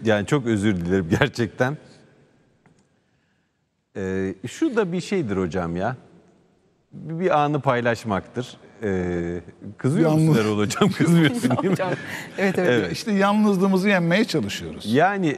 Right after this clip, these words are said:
Speaker 1: e, inanın bana modern, e, hayatın içinde, e,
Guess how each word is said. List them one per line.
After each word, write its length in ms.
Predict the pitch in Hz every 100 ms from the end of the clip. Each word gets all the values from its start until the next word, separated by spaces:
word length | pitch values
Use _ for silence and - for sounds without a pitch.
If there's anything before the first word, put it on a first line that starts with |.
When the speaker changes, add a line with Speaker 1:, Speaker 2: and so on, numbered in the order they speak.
| 127
Speaker 1:
e, 340 | 120 113 110 104 156
inanın 420 | 147 185 156 101
bana 260 | 101 101
modern, 440 | 120 104 110 131 139 131 -
e, 40 | 101
hayatın 560 | 98 104 104 - 127 95
içinde, 500 | - 104 92 87 117 - - - -
e, 400 | 95 92 90 87